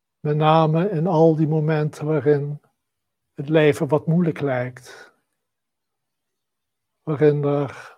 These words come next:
belangrijke keuzes gemaakt moeten worden.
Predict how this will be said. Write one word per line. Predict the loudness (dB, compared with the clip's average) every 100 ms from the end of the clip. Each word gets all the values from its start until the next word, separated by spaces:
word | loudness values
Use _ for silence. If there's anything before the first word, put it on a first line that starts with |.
| _
belangrijke | -6 -4 0 2 0 -2
keuzes | -4 0 0 0 -8 -10
gemaakt | -10 -10 -8 -10 -12
moeten | -14 -14 -18 -18
worden. | -14 -14 -16 _